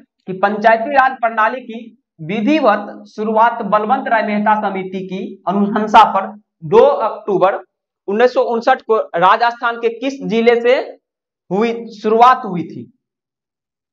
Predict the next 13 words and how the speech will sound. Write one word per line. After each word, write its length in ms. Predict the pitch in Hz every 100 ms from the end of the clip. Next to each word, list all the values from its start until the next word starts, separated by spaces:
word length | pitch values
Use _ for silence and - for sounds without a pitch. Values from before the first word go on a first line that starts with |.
| _ _ _ _ _ _ _ _ _ _ 185
तो 60 |
option 300 | 196 202 233
number 320 | 233 240 302 - -
ए, 320 | 220 202 143 - -
नागौर 520 | 156 175 214 233 247
जिला 260 | 196 185 151
से। 220 | - 139 139 _ _ _ _ _ _ _ _ _ _ _ _ _ _ _ _ _ _ _
अगला 240 | 156 185 214
है 160 | 226 247 - _ _ _ _ 196
कि 80 |
संघ 340 | 208 - 240 285
राज्य 340 | 285 240 220 208
की 400 | 220 262 -